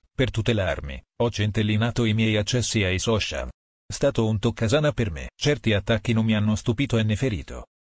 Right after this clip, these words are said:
Conosco il mio mondo e sapevo esattamente chi avrebbe approfittato di certe situazioni e chi no. Antonio Ricci con Striscia ha fatto il suo lavoro. N P N meno. Un gioco delle parti di cui ho sempre avuto consapevolezza, che conosco bene e che rispetto.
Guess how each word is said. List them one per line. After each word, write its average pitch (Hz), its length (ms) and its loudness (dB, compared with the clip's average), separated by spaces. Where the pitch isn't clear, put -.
Conosco 127 420 0
il 104 100 0
mio 113 160 2
mondo 117 360 0
e 107 80 2
sapevo 117 400 2
esattamente 107 680 2
chi 110 140 0
avrebbe 104 380 0
approfittato 110 680 -2
di 104 160 0
certe 113 340 0
situazioni 113 640 0
e 113 60 2
chi 170 160 0
no. 135 260 -2
Antonio 120 500 2
Ricci 117 300 0
con 135 180 0
Striscia 123 440 0
ha 92 40 0
fatto 139 300 0
il 135 100 0
suo 123 160 0
lavoro. 110 520 -2
N 113 280 2
P 127 200 2
N 120 160 2
meno. 71 300 -2
Un 92 160 0
gioco 110 340 2
delle 107 220 2
parti 123 360 2
di 107 180 2
cui 117 200 2
ho 110 120 4
sempre 113 360 0
avuto 113 300 0
consapevolezza, 80 840 -4
che 110 160 2
conosco 120 400 0
bene 127 360 2
e 123 40 -4
che 113 140 0
rispetto. 90 600 -4